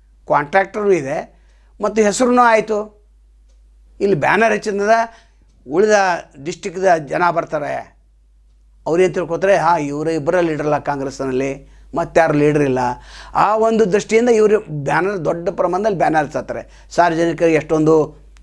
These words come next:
ತೊಂದರೆ ಆಗ್ತದೆ. ಈ ಬ್ಯಾನರ್ ನೋಡಿ ಆಕ್ಸಿಡೆಂಟ್ ಆಯ್ತಂದ್ರೆ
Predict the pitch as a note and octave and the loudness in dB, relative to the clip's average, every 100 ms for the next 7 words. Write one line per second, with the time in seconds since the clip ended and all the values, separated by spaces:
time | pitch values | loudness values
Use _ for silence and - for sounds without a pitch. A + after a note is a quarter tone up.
0 | - C#3+ D#3+ E3 E3 D3 D#3 D#3 E3 E3 | -8 -2 2 4 4 2 2 4 2 0
1 | - - - - - - - D3 C3+ D3 | -10 -20 -20 -20 -20 -12 0 2 4 4
2 | D#3+ D#3 D#3 D#3+ D3 - E3+ E3 D#3+ D3+ | 4 2 2 2 0 0 0 2 0 0
3 | D#3 D#3 E3+ - - | 0 2 2 0 -8